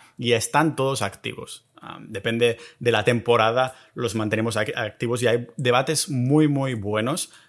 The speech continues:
de gente que escribe, escribe parágrafos, párrafos, parra-, parrafazos, eso quería decir, <laughs> am,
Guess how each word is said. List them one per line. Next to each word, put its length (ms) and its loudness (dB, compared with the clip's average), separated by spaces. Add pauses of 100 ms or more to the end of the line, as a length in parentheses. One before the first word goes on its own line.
de 120 -2
gente 260 -6
que 60 -6
escribe, 600 0
escribe 380 -2
parágrafos, 1080 -2 (240)
párrafos, 720 -2
parra-, 640 -4
parrafazos, 1200 -4
eso 240 -6
quería 200 -4
decir, 260 -2 (520)
<laughs> 400 -6
am, 580 -2